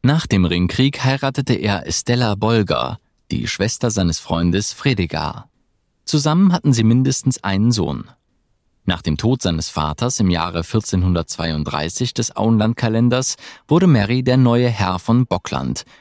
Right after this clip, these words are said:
und erhielt schon bald wegen seiner zahlreichen und großartigen Feste den Beinamen der Prächtige. König Elessar ernannte ihn schließlich, gemeinsam mit Sam und Pippin,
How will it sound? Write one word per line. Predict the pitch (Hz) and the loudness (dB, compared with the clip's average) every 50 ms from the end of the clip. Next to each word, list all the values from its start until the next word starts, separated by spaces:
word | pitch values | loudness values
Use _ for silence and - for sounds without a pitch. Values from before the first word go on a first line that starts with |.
| _ _ - | _ _ -10
und | - 65 64 | -8 -6 -6
erhielt | 69 78 92 101 113 - | -4 0 0 0 0 0
schon | - - 82 80 | 0 -4 -4 -4
bald | - 82 98 117 135 131 - - | -2 -2 -2 -2 -2 -2 -2 -2
wegen | 82 - 90 | 0 0 0
seiner | 80 80 69 - - | 0 -2 -4 -6 -6
zahlreichen | - - - 98 110 113 101 92 92 95 92 - - 65 | -6 -4 -2 -2 0 0 0 -2 -2 -2 -2 -2 -2 -2
und | 60 69 71 - | -2 -2 -4 -6
großartigen | - - 107 123 120 - - - 87 - 80 82 80 - | -4 0 0 0 0 0 -4 -6 -6 -4 -4 -4 -4 -2
Feste | - 110 113 - - - 110 107 107 101 - - - - - - | -2 -2 -2 -2 0 0 2 2 2 -2 -4 -14 -20 -8 0 2
den | 127 135 131 | 4 4 4
Beinamen | 117 - 85 92 92 85 87 87 87 90 90 90 90 95 - _ _ - | 2 0 0 0 2 2 2 2 2 4 4 4 4 2 0 _ _ -2
der | - 120 | -2 -2
Prächtige. | - - - - - - - - - - 62 58 - - _ _ _ _ _ _ _ _ _ _ _ _ _ _ _ - | -2 -4 -6 -6 -6 -8 -8 -8 -8 -8 -8 -10 -10 -12 _ _ _ _ _ _ _ _ _ _ _ _ _ _ _ -6
König | - - 156 156 156 151 - - - | 0 2 4 4 4 4 2 0 0
Elessar | 175 185 151 110 - - 87 82 85 98 - 87 | 2 2 2 2 0 -2 -2 -2 -2 -2 -2 -2
ernannte | 85 85 82 87 110 - - 92 | 0 0 2 2 0 0 0 0
ihn | - 80 | 0 0
schließlich, | 82 - - 110 127 135 - - 139 143 - - - - | -2 0 0 0 0 0 0 0 0 0 -2 -4 -8 -6
gemeinsam | - 82 73 73 78 92 90 87 78 73 73 | -4 -4 -2 0 0 0 0 0 -2 -2 -2
mit | - - - | -4 -6 -6
Sam | - - 92 98 95 95 | -4 -2 0 0 0 0
und | - - - - | 0 -4 -4 -4
Pippin, | - 117 113 - 113 104 104 101 101 | -4 -4 -2 2 2 4 4 4 4